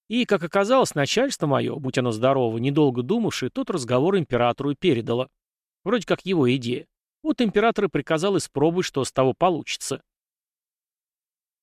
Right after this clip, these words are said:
"Инициатива поимела инициатора", фыркнул Егор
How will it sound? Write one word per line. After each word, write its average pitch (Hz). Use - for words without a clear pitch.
"Инициатива 160
поимела 208
инициатора", 180
фыркнул 127
Егор 127